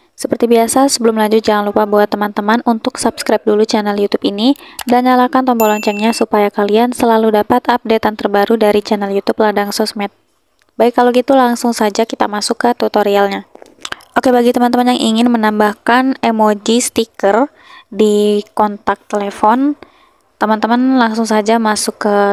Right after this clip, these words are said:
telepon atau kontak. Nah, kemudian kalian cari kontak yang ingin kalian tambahkan, eh, emoji stikernya. Nah, saya contohkan di sini, saya akan tambahkan ini.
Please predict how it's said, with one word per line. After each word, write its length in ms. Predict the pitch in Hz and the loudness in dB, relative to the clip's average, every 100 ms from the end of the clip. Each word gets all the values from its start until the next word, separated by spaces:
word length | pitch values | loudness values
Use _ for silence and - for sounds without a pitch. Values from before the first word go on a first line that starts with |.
| - | 0
telepon 720 | 208 202 - 196 208 240 294 - _ _ _ _ _ _ _ _ _ _ - _ | -2 -2 -4 -2 0 0 -2 -6 _ _ _ _ _ _ _ _ _ _ -20 _
atau 240 | - - 190 | -8 -6 -4
kontak. 480 | 202 196 - 196 269 _ _ _ _ | -4 -4 -2 -2 -2 _ _ _ _
Nah, 160 | 208 202 | -2 -2
kemudian 320 | 202 220 262 | 0 0 2
kalian 320 | 269 254 247 | 0 0 0
cari 320 | 247 220 226 269 | 2 2 4 2
kontak 400 | 233 226 247 247 | 2 0 -4 -2
yang 80 | 233 233 | -2 0
ingin 320 | 220 220 233 | -2 -2 -2
kalian 480 | 233 208 208 214 233 | 0 0 0 0 0
tambahkan, 880 | 226 226 214 208 - - 247 269 269 - - - - _ | -2 -4 -2 -4 -2 0 2 2 -2 -8 -20 -20 -20 _
eh, 160 | - 214 - | -2 0 0
emoji 480 | 220 226 214 233 247 | 0 0 0 0 0
stikernya. 800 | - - - 208 202 190 208 - _ _ _ _ _ _ _ _ _ - | -2 -4 -2 -2 -4 -8 -10 -16 _ _ _ _ _ _ _ _ _ -8
Nah, 160 | 202 196 | -4 -2
saya 160 | 202 | -2
contohkan 480 | 202 214 220 233 233 | -2 -2 0 0 0
di 80 | 226 | -2
sini, 240 | 220 226 | -2 -2
saya 160 | 220 214 | 0 -2
akan 160 | 214 | -2
tambahkan 400 | 214 202 202 202 | -4 -2 -2 -4
ini. 480 | 208 196 202 233 277 | -4 -6 -2 0 -2